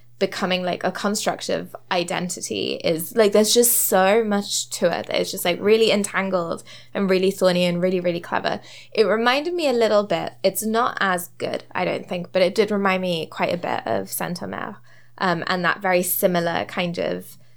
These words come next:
the setting of a courtroom and the ways that it is, like, this rigid construct to think about things that are just not rigid at all. And that kind of, yeah, that tension between objectivity and subjectivity that we have. Um, yeah, really good.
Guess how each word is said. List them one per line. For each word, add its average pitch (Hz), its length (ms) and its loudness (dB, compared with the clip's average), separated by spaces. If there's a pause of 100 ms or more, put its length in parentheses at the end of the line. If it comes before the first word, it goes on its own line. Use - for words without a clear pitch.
(380)
the 190 100 0
setting 208 500 -4
of 190 180 -6
a 190 60 -2
courtroom 175 640 0
and 175 160 -2
the 165 80 0
ways 165 300 0
that - 120 -4
it - 120 -2
is, - 160 -2
like, - 180 -6
this - 180 -8
rigid 175 400 0
construct - 580 -6
to 175 60 -10
think 175 240 -6
about - 280 -6
things 185 260 -6
that - 140 -8
are - 40 -4
just - 320 -8 (280)
not 175 360 0
rigid 170 540 -4 (220)
at - 240 -4
all. - 280 -12 (480)
And 175 400 -4 (560)
that - 160 -2
kind 160 200 -6
of, 156 120 -6
yeah, 170 160 -2
that - 180 -4
tension 175 360 -4
between - 380 -8
objectivity - 540 -8
and 107 100 -6
subjectivity - 640 -6
that - 100 -6
we - 120 -6
have. - 260 -6 (320)
Um, 95 340 -10 (400)
yeah, 185 200 0 (140)
really 226 200 -4
good. - 340 -6